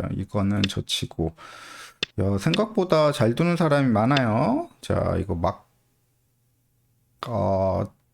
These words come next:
또 찝찝해. 생각보다 잘 두는데? 밀고. 어, 이거 뭐야? 별로 안 좋아.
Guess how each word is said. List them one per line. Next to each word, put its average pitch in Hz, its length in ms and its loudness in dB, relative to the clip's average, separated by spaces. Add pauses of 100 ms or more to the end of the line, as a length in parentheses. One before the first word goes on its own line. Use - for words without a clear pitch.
(160)
또 131 140 -2
찝찝해. 101 680 -2 (1500)
생각보다 180 440 -2
잘 98 200 0
두는데? 101 420 0
밀고. 95 800 0 (120)
어, 101 80 -2
이거 101 180 0
뭐야? 101 600 0 (1900)
별로 120 160 2
안 104 140 4
좋아. 110 640 2